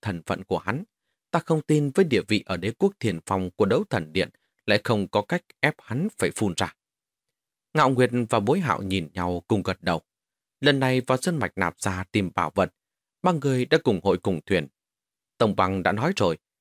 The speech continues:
chẳng lẽ lại có thể nửa chừng rút lui sao? "Lên nào!" Ba người điểm ngón chân, thi triển bí pháp, tốc độ lại nhanh hơn trước,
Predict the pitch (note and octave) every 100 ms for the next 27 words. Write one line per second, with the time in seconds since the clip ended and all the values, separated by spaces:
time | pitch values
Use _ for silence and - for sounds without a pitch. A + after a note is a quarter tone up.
0 | _ - G2+ F#2+ F#2+ C#3 D3+ - _ -
1 | F#2 C3+ - D#2+ - _ - A2 F#2+ -
2 | F#2+ D#2 B2+ G2 F#2+ E2 F#2+ G#2 - _
3 | _ _ _ _ _ - G2 A2+ G#2+ F#2+
4 | - _ _ _ _ _ _ _ F3 E3
5 | C3+ A#2 F2 G#2+ D3+ - B2 - _ _
6 | - A2+ - G2 C#2 F2+ B2+ - F3+ -
7 | _ _ _ C#3+ B2+ G#2 F#2+ F#2 G2 G2
8 | G2+ E2+ - E3